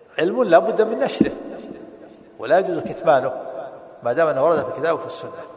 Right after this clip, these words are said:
يكتم عن جميع. لكن قد يكتمه عن بعض العامة لئلا يكون له فتنة، ويظهره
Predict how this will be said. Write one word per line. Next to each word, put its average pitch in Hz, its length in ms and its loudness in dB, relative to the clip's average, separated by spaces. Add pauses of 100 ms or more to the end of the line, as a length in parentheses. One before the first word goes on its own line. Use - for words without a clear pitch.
(200)
يكتم 143 260 -4
عن 117 80 -4
جميع. 107 160 -8
لكن 202 360 6 (460)
قد 233 180 6
يكتمه 214 560 2
عن 160 160 4
بعض 160 200 6
العامة 143 460 2 (500)
لئلا 151 240 2
يكون 135 200 -4
له 110 80 -4
فتنة، - 380 -6 (1000)
ويظهره 202 720 2